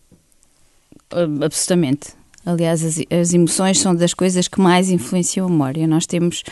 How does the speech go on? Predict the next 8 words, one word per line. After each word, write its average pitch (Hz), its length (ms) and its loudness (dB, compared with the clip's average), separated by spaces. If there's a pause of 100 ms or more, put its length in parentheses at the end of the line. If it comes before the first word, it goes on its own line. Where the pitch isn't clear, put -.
(460)
a - 80 0
mo-, 185 260 4
a 165 100 2
memória 175 300 4
é 180 40 2
reforçada 175 600 -2
por - 160 -8
emoções, 170 640 -2